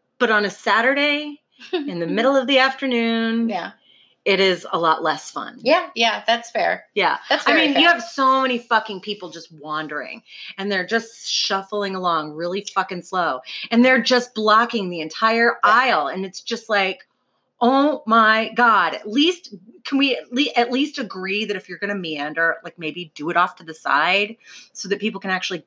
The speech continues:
Speaker 1: get by you?
Speaker 2: Yeah, no, that's, to me, ikea is, like, definitely a chill place. First of all, um, they have really good, like, frozen Cokes, which sounds weird, but, like,
Speaker 1: <laughs> You love frozen Cokes.
Speaker 2: one of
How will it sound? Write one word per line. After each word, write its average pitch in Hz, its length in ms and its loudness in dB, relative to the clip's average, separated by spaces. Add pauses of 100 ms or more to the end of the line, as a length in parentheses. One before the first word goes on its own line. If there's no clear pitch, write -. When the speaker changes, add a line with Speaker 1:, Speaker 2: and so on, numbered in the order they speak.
Speaker 1:
get 190 160 2 (140)
by 180 260 4
you? 277 580 0 (720)
Speaker 2:
Yeah, 330 440 4
no, 254 300 4
that's, 254 520 -2
to 277 60 -10
me, 339 200 -4
ikea 240 360 -2
is, 214 120 -6
like, 190 180 0 (120)
definitely 175 680 -4 (120)
a 165 60 -12
chill 147 280 -2
place. - 300 -10
First 277 300 2
of 202 60 2
all, 160 260 4
um, 160 380 0 (880)
they 214 80 0
have 466 260 0 (720)
really 214 600 -4
good, 165 380 2
like, 220 220 0
frozen 147 600 -6
Cokes, - 560 -6
which 226 120 -10
sounds 294 240 2
weird, 202 280 2
but, 226 100 6
like, 220 220 2 (100)
Speaker 1:
<laughs> - 100 -18
You 339 220 6
love 220 360 2
frozen 190 360 0
Cokes. 233 220 2
Speaker 2:
one 285 120 4
of 466 60 6